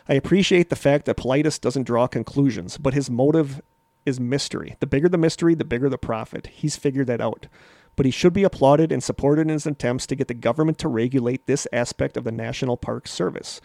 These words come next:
But of course, they want the profits to keep rolling in too." And then I really like what this person ends it with. He says, quote, "Paulides needs a Scully."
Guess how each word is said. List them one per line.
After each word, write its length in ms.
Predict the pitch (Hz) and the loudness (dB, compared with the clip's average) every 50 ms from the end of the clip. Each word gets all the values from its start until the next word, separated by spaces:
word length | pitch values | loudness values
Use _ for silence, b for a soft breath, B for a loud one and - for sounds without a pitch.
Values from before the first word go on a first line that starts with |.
| b b b b b b b b b _ | b b b b b b b b b _
But 100 | - 143 175 | 2 2 2
of 120 | 170 - | 2 2
course, 380 | - 139 135 143 147 - - - | 2 4 4 4 4 0 -4 -8
they 220 | - 139 127 131 147 | -6 -2 0 2 4
want 260 | 143 131 135 143 - | 4 4 2 2 0
the 80 | 127 - | -2 -4
profits 480 | - - 113 120 123 - 131 127 - - | -4 -4 -4 -4 -2 -2 -4 -4 -4 -6
to 60 | - | -10
keep 260 | - - 139 131 - | -6 -4 -4 -4 -2
rolling 440 | 107 110 117 113 117 117 117 117 113 | -2 -2 0 0 0 0 -2 -4 -6
in 240 | - 120 107 107 - | -6 -6 -8 -8 -8
too." 340 | - - - - - - - - _ - | -8 -8 -8 -8 -8 -10 -14 -10 _ -2
And 100 | 135 135 | 0 2
then 120 | 143 135 | 2 2
I 40 | 123 | 2
really 240 | 123 131 127 123 120 | 0 0 0 0 0
like 180 | 120 120 117 - | -2 -2 -4 -4
what 80 | - | -6
this 120 | - 113 - | -6 -6 -6
person 380 | - - 123 120 - 120 110 | -4 -4 -4 -4 -4 -8 -8
ends 220 | - 117 117 110 - | -8 -10 -10 -10 -10
it 80 | - | -8
with. 220 | - 127 - - - | -8 -8 -8 -8 -8
He 120 | - 135 | -8 -6
says, 380 | - - 123 120 135 139 - - | -6 -4 -6 -6 -6 -6 -8 -8
quote, 380 | - - 120 120 113 - - - b b b b b b b b b b - | -4 -2 -2 -2 -2 -4 -10 -16 b b b b b b b b b b -8
"Paulides 420 | - 131 120 127 143 143 139 - 120 | -6 -2 0 2 2 2 2 0 0
needs 280 | 117 131 135 123 - | -2 -2 -2 -2 -4
a 40 | - | -6
Scully." 520 | - - - - 101 - - - - - | -8 -6 -6 -6 -6 -6 -8 -10 -14 -16